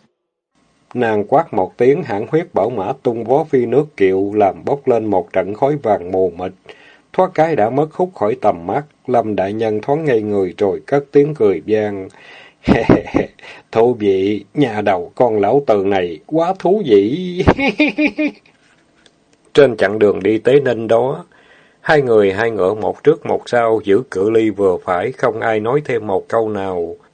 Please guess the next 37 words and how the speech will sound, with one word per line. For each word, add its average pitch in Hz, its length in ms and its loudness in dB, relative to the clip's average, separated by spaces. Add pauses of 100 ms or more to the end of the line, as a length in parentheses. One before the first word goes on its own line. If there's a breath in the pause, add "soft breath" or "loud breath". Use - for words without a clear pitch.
(240)
Đến 123 240 0
đêm 107 220 4
khuya, 107 280 2
hai 107 220 -4
con 107 260 -2
hãn 98 240 -6
huyết 147 240 0
bảo 107 180 -2
mã 104 260 -4
đã 104 260 -4
thở 101 240 -2
hơi 113 180 0
nóng 123 240 -4
phì 107 300 -6
phò, 92 380 -2 (480 soft breath)
vẫy 110 200 2
đuôi 135 180 4
lia 117 220 2
lịa, 90 280 -2 (300)
tiếng 120 240 -2
gió 135 180 -4
ngựa 92 220 -4
nhỏ 98 280 -4
dần. 90 420 -6 (1120 soft breath)
Ngày 104 280 0
đi 107 220 -2
tám 139 260 -4
trăm 123 260 -4
dặm, 95 360 -6 (200)
dù 92 300 -2 (100)
có 131 220 -2
là 101 220 -4
hãn 92 300 -8
huyết 135 280 -2
bảo 92 160 -2
mã 107 320 -6
cũng - 240 -4